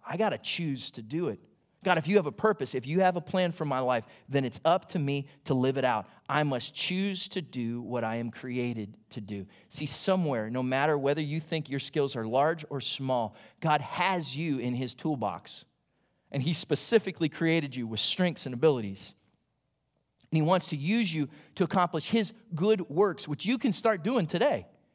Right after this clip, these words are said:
You, you can start moving in that direction today in what he wants to do in your life. And he has given you certain strengths. My strengths are for God's purpose. My strengths are for God's purpose.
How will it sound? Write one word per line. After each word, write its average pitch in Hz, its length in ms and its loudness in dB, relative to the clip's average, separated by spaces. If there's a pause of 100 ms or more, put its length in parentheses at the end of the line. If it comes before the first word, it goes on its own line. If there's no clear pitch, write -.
(760)
You, - 120 -2
you 190 200 2
can 247 160 2
start 214 360 4 (140)
moving 240 340 4
in 196 100 4
that 175 180 4
direction 190 460 2
today 233 260 4
in 175 120 0
what 170 100 -2
he 175 40 -4
wants 170 240 0
to 147 80 -6
do 139 140 -2
in 131 80 -2
your 156 120 0
life. 208 220 4 (240)
And 175 160 4
he 202 200 4
has 185 240 2
given 233 360 2
you 196 120 2
certain 165 320 -2
strengths. - 400 -4 (180)
My 208 200 4
strengths - 640 0
are 175 140 4
for 175 160 0
God's 139 300 2
purpose. 190 640 -4 (1200)
My 180 160 4
strengths - 640 0
are 170 120 6
for 175 140 -4
God's 139 280 0
purpose. 196 640 -2